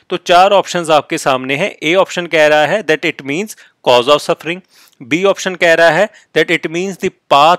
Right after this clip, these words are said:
to cessation of suffering, सी ऑप्शन कह रहा है cessation of suffering और फोर्थ ऑप्शन कह रहा है truth of suffering। तो चारों ही ऑप्शन सफरिंग से जुड़े हुए हैं,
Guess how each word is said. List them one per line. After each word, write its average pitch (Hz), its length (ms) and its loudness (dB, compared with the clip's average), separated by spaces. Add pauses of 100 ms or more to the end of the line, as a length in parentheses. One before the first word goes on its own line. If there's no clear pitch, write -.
(120)
to - 180 -10
cessation 151 520 -4
of 175 120 -2
suffering, 175 460 -6 (520)
सी 214 240 -8
ऑप्शन 208 340 -2
कह 190 220 2
रहा 185 160 2
है 190 180 0
cessation 151 540 -6
of 185 140 -2
suffering 185 460 -6 (280)
और 143 60 -2
फोर्थ 175 400 -6
ऑप्शन 160 280 -4
कह 147 160 0
रहा 139 160 0
है 180 140 -4 (160)
truth 196 300 -2
of - 100 -8
suffering। 117 320 -8 (420)
तो 160 80 -2
चारों 190 440 2
ही 214 60 -4
ऑप्शन 185 460 -2
सफरिंग 190 560 -4
से 190 160 -2
जुड़े 165 260 -4
हुए 156 180 -4
हैं, 190 180 -2